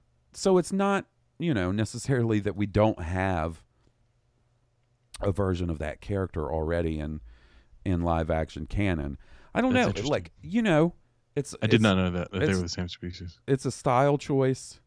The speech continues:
Speaker 1: I don't think it looks particularly great, but at the end of the day, I'm fully willing to go along for the ride and just, like, be into it. Once again, we see him a couple times in this trailer.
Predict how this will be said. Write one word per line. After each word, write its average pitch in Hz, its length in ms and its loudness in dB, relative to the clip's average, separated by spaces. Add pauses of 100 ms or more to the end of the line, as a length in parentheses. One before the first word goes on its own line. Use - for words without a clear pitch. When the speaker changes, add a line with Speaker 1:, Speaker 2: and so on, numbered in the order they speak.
(1160)
Speaker 1:
I 156 200 4
don't 160 200 4
think 131 160 0
it 131 100 -4
looks 117 220 2
particularly 113 840 0
great, 101 560 0 (420)
but 107 100 -2
at 107 140 0
the - 160 -2
end 156 200 2
of 123 80 2
the 101 100 -2
day, 101 600 4
I'm 110 160 -2
fully 143 380 2
willing 101 440 4
to 85 60 -2
go 85 220 2
along 85 320 2
for 85 180 -2
the 78 80 0
ride 78 400 0
and 85 160 -4
just, 80 240 -6 (220)
like, 80 340 -4 (240)
be 76 220 0
into 71 400 -4
it. 57 120 -6 (520)
Once 196 180 -2
again, 185 340 -2
we 175 160 -6
see 190 220 -6
him 180 100 -2
a 151 60 0
couple 127 240 0
times 127 320 0
in 123 120 0
this 120 160 -2
trailer. 123 500 0